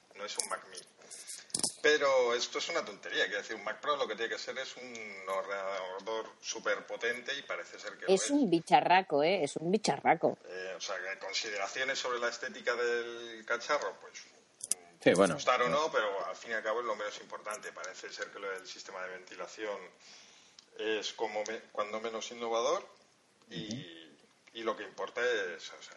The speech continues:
Speaker 1: en un Mac Pro más que nunca, lo que importa realmente es el rendimiento que tenga ese bicho.
Speaker 3: Correcto, pero bueno, yo
Speaker 2: Hombre,
Speaker 3: creo que la lectura
Speaker 2: según los datos,
Speaker 3: Mm.
Speaker 2: según los datos de la página web, es un pepino, ¿eh?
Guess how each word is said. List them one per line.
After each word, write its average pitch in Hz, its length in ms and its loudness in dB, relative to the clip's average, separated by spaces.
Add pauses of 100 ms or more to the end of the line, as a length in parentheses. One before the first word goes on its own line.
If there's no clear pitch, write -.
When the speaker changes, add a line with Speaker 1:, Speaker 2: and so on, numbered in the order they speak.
Speaker 1:
en 87 200 -20
un 104 80 -18
Mac 92 200 -6
Pro 101 180 -4
más 95 200 -6
que - 140 -10
nunca, 90 260 -8
lo 113 100 -8
que - 60 -14
importa 92 340 -12
realmente 85 340 -12
es - 100 -10
el - 80 -16
rendimiento - 480 -16
que - 80 -20
tenga 78 260 -18
ese - 160 -16
bicho. - 220 -16 (760)
Speaker 3:
Correcto, 113 400 10
pero 117 140 10
bueno, 127 160 10
yo 113 100 8
Speaker 2:
Hombre, 131 140 10
Speaker 3:
creo 131 60 10
que 131 80 10
la 131 100 10
lectura 127 240 4
Speaker 2:
según - 260 12
los 240 160 8
datos, 220 320 4
Speaker 3:
Mm. - 380 -4
Speaker 2:
según 208 200 4
los 214 200 8
datos 208 480 8
de 170 400 10
la 170 100 10
página 180 320 6
web, 185 320 8 (380)
es 160 140 4
un 196 160 10
pepino, 151 540 8
¿eh? 175 160 4